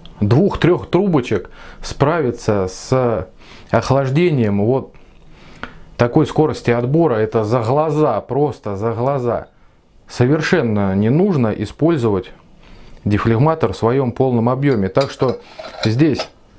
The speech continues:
в данном варианте, когда собрано, получается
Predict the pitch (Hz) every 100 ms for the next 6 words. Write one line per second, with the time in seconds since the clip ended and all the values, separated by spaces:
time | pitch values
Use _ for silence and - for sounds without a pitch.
0 | - 110 123 135 117 117 127 202 247 123
1 | 113 113 110 82 - _ _ - - 139
2 | 120 101 85 - - - - 131 143 165
3 | 135 - 117 90